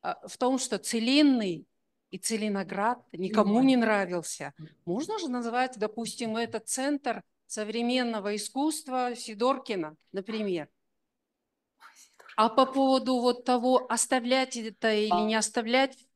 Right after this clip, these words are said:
Speaker 1: наверное, это все специалисты. Но вот это вот, э, мне вот подсказал, может быть, оставить как памятник варварству, вот этот вот, то, что они сделали в нулевые годы.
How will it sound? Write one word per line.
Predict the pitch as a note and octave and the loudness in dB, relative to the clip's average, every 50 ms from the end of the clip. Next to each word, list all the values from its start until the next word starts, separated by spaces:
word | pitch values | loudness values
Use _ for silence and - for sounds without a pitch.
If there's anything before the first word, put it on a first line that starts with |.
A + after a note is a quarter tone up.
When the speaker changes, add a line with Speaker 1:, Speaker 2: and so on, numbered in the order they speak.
| _ | _
Speaker 1:
наверное, | - G3+ A3 A#3+ B3 B3+ B3+ A#3+ A#3 A#3 A3+ | 2 2 4 6 4 4 4 4 2 0 0
это | A#3 B3 A3+ | 0 -2 -4
все | - - B3 A3+ | -4 -2 -4 -4
специалисты. | - - - A3 - - B3+ A#3+ B3 C4+ D#4+ E4 - - - C4+ A3 F3+ - _ _ _ _ _ _ _ _ _ - | -4 -4 -4 -2 2 4 4 4 6 4 4 2 2 0 0 0 0 -2 -2 _ _ _ _ _ _ _ _ _ -2
Но | F#3+ G#3 A3+ | 0 2 2
вот | B3 B3 B3 | 2 2 2
это | B3+ A#3+ B3 A#3 A3 | 2 0 2 0 -2
вот, | G#3 G#3+ A3 G#3+ - _ - _ _ _ _ _ _ _ _ _ _ _ - - | 0 0 -2 -2 -4 _ -20 _ _ _ _ _ _ _ _ _ _ _ -20 -18
э, | - - - - - - _ _ _ _ _ _ _ | -16 -16 -18 -18 -20 -20 _ _ _ _ _ _ _
мне | - G3 G3+ G3+ G3+ G3 G3 F#3+ | -14 -10 -8 -6 -4 -4 -4 -4
вот | F#3 F#3 F#3 _ | -6 -8 -10 _
подсказал, | - G3+ - - - G#3 F#3+ G#3 A3 A3+ G#3 | -14 -12 -12 -10 -10 -10 -8 -6 -6 -6 -6
может | F#3 F#3 F#3 F#3+ | -6 -6 -6 -6
быть, | F#3+ G3 - G3+ | -6 -6 -4 -4
оставить | F#3+ G3 - - G#3+ G3+ F#3+ F#3+ F#3 - | -6 -6 -6 -4 -4 -2 -2 -4 -6 -6
как | - G3+ F#3+ _ | -6 -8 -6 _
памятник | - G#3+ G#3 G#3 G3+ G3 G3 - G3+ G3 - F3+ | -2 -2 0 0 -2 -2 -2 -2 -4 -2 0 2
варварству, | G#3 A3+ B3 - B3 G3+ F#3+ E3+ - - - - F3 E3+ D#3 | 4 4 6 6 4 2 0 -2 -2 -4 -4 -2 -2 -4 -2
вот | E3 F3+ - | -2 -2 -2
этот | G3 F3+ - F3 D#3+ - | -2 -2 -2 -2 -4 -4
вот, | F3 E3 - _ _ _ _ _ _ _ _ _ _ _ _ _ _ - | -6 -6 -6 _ _ _ _ _ _ _ _ _ _ _ _ _ _ -2
то, | A#3+ A3+ | -2 -2
что | A3 - - G3 F#3+ | -2 -2 -4 -2 0
они | F#3 F#3+ G3 F#3+ F#3 | 0 2 2 2 0
сделали | F3 E3+ E3 E3+ G#3+ A3+ A3+ A#3 A3 G3 F#3+ | 0 -4 -4 -6 -4 -4 -2 -2 -2 -2 -2
в | F3+ | 0
нулевые | F#3 F#3 F3+ F3+ F3+ F3+ F3+ F#3 F3+ E3+ | 0 0 0 0 -2 -4 -2 -4 -4 -4
годы. | D#3+ - E3 E3 D#3+ - F3+ E3+ | -4 -6 -8 -8 -8 -10 -16 -20